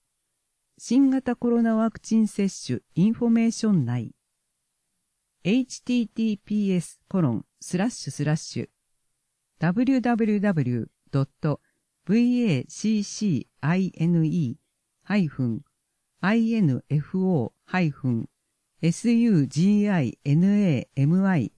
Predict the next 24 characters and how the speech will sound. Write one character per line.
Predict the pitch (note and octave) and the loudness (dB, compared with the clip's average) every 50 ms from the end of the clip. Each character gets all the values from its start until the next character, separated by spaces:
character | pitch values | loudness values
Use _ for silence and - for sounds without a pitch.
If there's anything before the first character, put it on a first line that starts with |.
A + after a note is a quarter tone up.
| - - | -6 -2
ド | D3 C#3 | 0 0
ッ | C3+ _ _ - | 0 _ _ -4
ト | D#3 D3 C#3 - _ _ _ _ _ _ | -2 -2 -2 -4 _ _ _ _ _ _
オ | - E3 F#3 G3+ G#3+ G#3+ G#3+ | -4 -2 0 0 2 2 2
ー | G#3 | 2
ア | G3 F#3+ | 0 0
ー | F3+ | 0
ル | E3+ E3 C3+ | 0 0 -2
ジ | B2 C#3+ C3+ A#2+ G#2 F#2 D3 - | -2 -2 -2 -2 -2 -6 -8 -12
ー。 | _ _ _ _ _ _ _ _ _ _ _ _ _ _ _ _ _ _ _ _ _ _ _ _ _ _ _ _ _ _ _ _ _ - | _ _ _ _ _ _ _ _ _ _ _ _ _ _ _ _ _ _ _ _ _ _ _ _ _ _ _ _ _ _ _ _ _ 0
電 | F#3 A#3+ C4+ C4+ | 2 4 4 4
話 | C4+ C4+ | 4 4
予 | C4+ C4 B3 | 4 4 4
約、 | G#3 D#3+ C#3+ - - B2+ A#2 - _ _ _ _ _ _ _ _ _ _ _ _ _ _ | 4 2 0 -2 -4 -6 -6 -6 _ _ _ _ _ _ _ _ _ _ _ _ _ _
午 | - A3+ C#4 C4 | -2 -2 0 0
前 | - A3+ F#3 C#3+ B2 | 2 2 2 2 0
九 | - - A#3 | 0 -2 -2
時 | G#3 - E3+ | -2 -2 -2
か | - C#3+ A#2+ | -2 -4 -4
ら | A2+ A2+ - _ _ _ _ | -4 -6 -8 _ _ _ _
午 | - F3 G#3 | -4 -2 -2
後 | G#3 G3 D#3+ | 0 0 0
五 | C3+ - F3+ E3+ | 0 2 0 0
時。 | - B2+ B2 A2+ - | 0 -2 -6 -6 -8